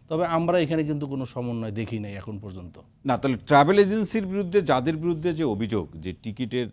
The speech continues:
Speaker 2: দাম বেশি রাখার প্রশ্নে, আহ, মানে তা-, তারা কি, তাদের অন্য কোনো পরিচয় আছে কিনা, ব্যবসায়িক পরিচয়ের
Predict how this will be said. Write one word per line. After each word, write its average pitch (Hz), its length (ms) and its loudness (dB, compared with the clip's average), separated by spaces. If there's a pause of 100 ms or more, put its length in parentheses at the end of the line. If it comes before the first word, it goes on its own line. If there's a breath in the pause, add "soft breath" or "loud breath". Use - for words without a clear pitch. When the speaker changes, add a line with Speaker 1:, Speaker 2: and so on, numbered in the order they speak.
Speaker 2:
দাম 101 340 -4
বেশি 95 280 -8
রাখার 92 340 -6
প্রশ্নে, 76 480 -16 (460 soft breath)
আহ, 101 320 0 (140)
মানে 107 300 -6 (100)
তা-, 139 360 2
তারা 151 300 0
কি, 170 280 -4 (360)
তাদের 143 220 0
অন্য 170 300 2
কোনো 185 260 0
পরিচয় 147 440 2
আছে 110 200 0
কিনা, 95 200 -4
ব্যবসায়িক 120 460 -2
পরিচয়ের 135 480 -2